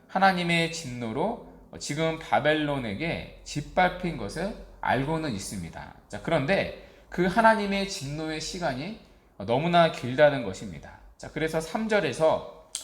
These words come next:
자, 이렇게 간청을 하는 거죠. 자, "영구히 파멸된 곳을 향하여 주의 발을 옮겨 놓으소서, 원수가 성소에서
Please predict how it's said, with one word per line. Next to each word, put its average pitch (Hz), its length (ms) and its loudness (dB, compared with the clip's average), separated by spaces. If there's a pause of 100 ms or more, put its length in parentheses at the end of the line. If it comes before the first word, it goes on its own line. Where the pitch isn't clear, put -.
(260)
자, 117 100 -10
이렇게 175 360 2
간청을 131 500 -4
하는 147 240 -2
거죠. 92 440 -8 (540)
자, 95 160 -6
"영구히 175 560 4
파멸된 190 540 0
곳을 151 360 -2
향하여 120 680 2
주의 160 320 2
발을 147 260 6
옮겨 123 380 -2
놓으소서, 98 880 -6
원수가 131 640 2
성소에서 156 960 -2